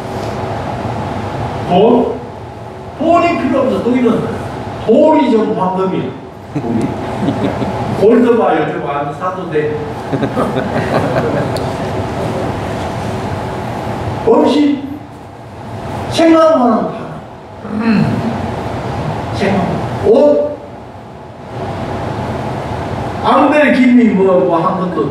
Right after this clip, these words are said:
다, 거의, 거의 다 있을 거야. 걱정할 거 없으니까. 그런 세계가 극락이, 그런 세계를 부처님이 오라고 오라고 하는데 왜 안 가느냐 말이야.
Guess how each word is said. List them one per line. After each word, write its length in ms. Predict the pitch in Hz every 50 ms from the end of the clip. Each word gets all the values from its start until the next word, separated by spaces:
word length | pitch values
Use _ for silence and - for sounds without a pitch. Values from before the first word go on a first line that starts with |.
| 139 131
다, 340 | - - - - - - 143
거의, 260 | 143 143 143 143 143
거의 280 | 139 139 127 123 123 120
다 160 | 120 113 113
있을 260 | 110 110 - 131 120 -
거야. 160 | - - - - - - - - - - - - - - - - - - -
걱정할 500 | - 254 254 - 262 277 277 247 247 240
거 80 | - -
없으니까. 360 | - - - - - - - - - - - - - - - - - - - - - - - - - -
그런 340 | 302 320 349 349 339 349 320
세계가 520 | 247 294 302 311 330 330 311 277 240 -
극락이, 540 | 247 254 294 294 302 302 294 294 269 233 -
그런 340 | - 262 - 311 311 294 247
세계를 440 | 262 294 311 330 339 339 339 330 320
부처님이 680 | 320 320 - - 247 247 294 294 285 247 - - - - - - - -
오라고 500 | - 320 - - - 320 320 311 277 269
오라고 300 | 262 - 247 254 - 208
하는데 320 | 208 226 233 233 214 202
왜 180 | 170 160 180 180
안 180 | - - - -
가느냐 380 | - 147 143 - 135 131 131 117
말이야. 240 | 113 - - -